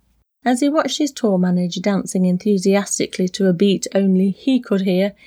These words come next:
the Aussie felt a pang of jealousy. Admittedly, he was starting to come up. A warm fuzziness was setting in,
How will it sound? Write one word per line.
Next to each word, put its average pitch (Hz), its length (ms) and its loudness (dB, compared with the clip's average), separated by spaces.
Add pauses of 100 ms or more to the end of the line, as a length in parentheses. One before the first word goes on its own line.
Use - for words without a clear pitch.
(260)
the 196 120 0
Aussie 233 300 0
felt 190 280 -2
a 202 40 -4
pang 196 280 0
of 170 140 -4
jealousy. 180 640 0 (560)
Admittedly, 233 760 2
he 208 200 2
was 208 260 -2
starting 185 480 0
to - 100 -14
come 185 240 2
up. 190 240 -2 (580)
A 180 120 2
warm 220 320 2
fuzziness 180 680 -2
was 170 160 -4
setting 170 420 -2
in, 165 220 -2